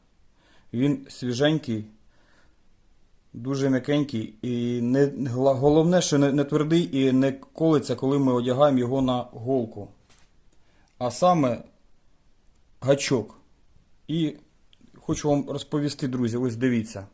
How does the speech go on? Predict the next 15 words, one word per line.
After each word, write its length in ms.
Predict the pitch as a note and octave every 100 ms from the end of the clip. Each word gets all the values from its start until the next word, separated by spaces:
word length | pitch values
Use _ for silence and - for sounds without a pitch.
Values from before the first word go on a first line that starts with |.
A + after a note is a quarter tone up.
| _ - - - - - _ _ _
Коли 300 | - C#3 D3
переобертаємо, 680 | C#3 C3 C3 C#3+ C#3+ E3 A#2 G#2+ C#3
о, 200 | - - A#2+ - -
засвічується, 840 | - - - - A2 - - - - _ _
ось, 420 | B2 A#2 G#2+ - - _ -
дивіться, 500 | A#2 A#2+ A2+ - -
саме 500 | - C#3+ D#3 C3+ A#2+ - _ _
гол-, 300 | A#2 B2 C3
головне, 420 | B2+ D3 C#3+ B2
щоб 180 | A2+ B2
була 260 | B2 B2+ A#2+
у 100 | A2
нас 300 | G#2 - - _ _ _ _ _ _ _ _ _ _ _ _ _ _ _ _ _ _ _ -
двадцять 500 | A2+ B2+ B2+ B2+ -
перше, 460 | C#3+ A#2+ - A2